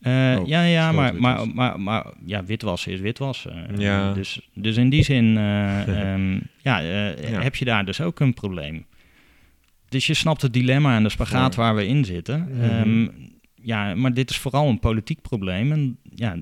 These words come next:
Speaker 1: daar moet het, de oplossing ook liggen. Wij voeren
Speaker 2: Mhm.
Speaker 1: in feite gewoon de regelgeving uit die er ligt.
Speaker 2: Een bank kan dus voor de keuze komen te staan: ik moet een basisrekening leveren, maar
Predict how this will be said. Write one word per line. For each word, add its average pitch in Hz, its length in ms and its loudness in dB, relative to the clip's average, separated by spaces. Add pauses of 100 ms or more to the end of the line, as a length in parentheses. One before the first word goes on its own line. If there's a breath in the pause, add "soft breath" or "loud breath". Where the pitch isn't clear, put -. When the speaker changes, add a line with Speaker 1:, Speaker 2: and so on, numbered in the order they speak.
(440)
Speaker 1:
daar 120 240 2
moet 113 180 4
het, 95 160 -8
de 104 240 -6
oplossing 110 520 -2
ook 92 160 -4
liggen. 95 440 -4
Wij 107 180 -2
voeren 120 380 0
Speaker 2:
Mhm. 98 100 0
Speaker 1:
in 98 60 -2
feite 107 480 -2
gewoon 92 300 -6
de 92 80 -4
regelgeving 92 760 -6
uit - 380 -8 (240)
die 101 160 -4
er 98 60 -2
ligt. 127 400 -6 (240)
Speaker 2:
Een 101 180 -6
bank 101 260 -4
kan 123 220 -4
dus 135 240 -2
voor 98 180 -6
de 90 60 -8
keuze 135 300 -4
komen 120 300 -4
te - 60 -14
staan: 92 560 -4
ik 98 200 -8
moet 98 260 -4
een 80 600 -6
basisrekening 120 1080 -6
leveren, 101 600 -6
maar 90 360 -2